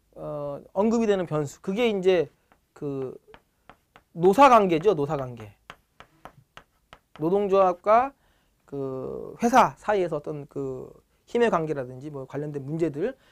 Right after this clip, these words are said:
그것도 노동시장에 영향을 주니까 요게 상식적으로 다 이해는 되실 거예요. 이 노사관계. 그래서 마지막으로 이제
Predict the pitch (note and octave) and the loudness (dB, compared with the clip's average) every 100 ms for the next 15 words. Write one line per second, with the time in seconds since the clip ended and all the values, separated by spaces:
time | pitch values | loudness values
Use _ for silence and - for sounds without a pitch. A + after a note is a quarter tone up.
0 | _ - A#3+ C4+ - F4+ G4+ - _ _ | _ -2 0 0 2 2 2 -2 _ _
1 | - G#3 B3+ A#3+ A#3+ A#3 B3 C4+ G#3+ F#3+ | -2 0 0 0 2 2 2 2 2 2
2 | G3+ F#3+ E3 C#3 - A#2+ B2+ B2 F#3+ - | 2 0 -6 -8 -10 -12 -10 -10 -12 -14
3 | _ _ _ F3+ F#3+ D#4+ - C#4 C4 B3 | _ _ _ -16 -12 -12 -6 -4 -2 0
4 | A3+ G3+ B3 A#3 F#3+ G3+ D#3+ G#3 - C#3+ | 0 0 -2 -2 -4 -4 -4 -6 -8 -10
5 | C#3+ D3 C3+ D#3 G3 _ - _ - B3+ | -8 -8 -12 -12 -16 _ -20 _ 2 8
6 | D4 C#4+ D#4+ G#3+ A3 C4 B3+ C4+ C#4 A#3 | 8 10 10 8 6 6 4 4 2 6
7 | A3+ | 6